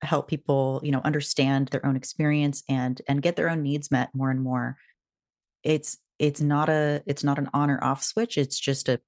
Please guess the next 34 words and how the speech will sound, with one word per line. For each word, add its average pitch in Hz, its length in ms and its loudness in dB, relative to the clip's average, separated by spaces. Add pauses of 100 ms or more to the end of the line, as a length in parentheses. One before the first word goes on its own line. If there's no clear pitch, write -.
a 131 100 0
journey 139 720 -2
that - 160 -2
we're 143 140 0
all 135 240 -2
on. 135 320 0
And 135 200 -2
what 131 100 -2
I've 127 120 -2
found 131 300 0
for 139 100 -6
folks 131 360 -4
is 143 160 -8
that 123 280 -2 (340)
every 156 400 0
step 135 380 -2
in 139 100 0
that 127 140 -2
direction 120 580 -4 (420)
is 135 100 -2
helpful, - 540 -6 (360)
even 160 240 0
if 151 100 -2
it - 100 -2
feels 139 400 0
really 131 200 -2
small 127 320 0
and 120 80 -6
insignificant. 139 640 -2 (460)
Every 160 360 0
step 147 280 -2
toward 131 240 -2
understanding 175 540 -2
yourself, 156 480 -2